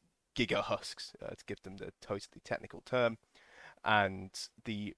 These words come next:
problems and dangers they pose to people who go into the Forlorn,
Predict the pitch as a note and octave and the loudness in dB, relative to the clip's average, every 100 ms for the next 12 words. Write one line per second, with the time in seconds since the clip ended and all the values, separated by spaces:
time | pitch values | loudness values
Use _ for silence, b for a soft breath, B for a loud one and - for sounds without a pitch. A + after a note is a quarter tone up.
0 | _ - B2+ - A2 G2+ G2+ - G#2 G#2 | _ 2 2 4 0 -2 -6 -8 -4 0
1 | G#2 G#2 G2+ F#2+ F#2+ - A2 F#2+ F#2+ - | 0 0 -6 -6 -8 -2 0 0 -4 -8
2 | G2+ - G#2 - G2+ G2+ A2+ - F2 B2 | -10 -8 -10 -10 -10 -12 -10 -6 -6 -6
3 | A#2 A#2+ A#2 A#2 A2 A2 | -6 -6 0 2 2 0